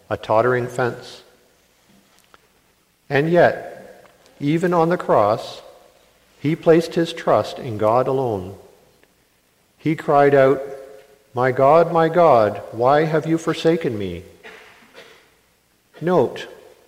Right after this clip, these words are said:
that even in this hour of his greatest trial, he still retur-, referred to his Father as "my God."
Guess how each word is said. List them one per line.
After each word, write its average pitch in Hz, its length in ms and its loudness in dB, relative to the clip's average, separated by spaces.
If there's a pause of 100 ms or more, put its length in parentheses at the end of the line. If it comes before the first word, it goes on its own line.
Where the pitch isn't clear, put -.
(160)
that 113 200 0
even 165 300 0
in 147 120 0
this 117 200 0
hour 156 440 2
of 127 220 -4
his 107 180 -8
greatest 156 440 0
trial, 120 640 0 (760)
he 127 160 -6
still 170 380 0
retur-, 175 600 0
referred 160 640 0
to 135 140 -4
his 156 220 -4
Father 127 480 2
as 113 440 -2 (300)
"my 139 240 0
God." 135 460 -2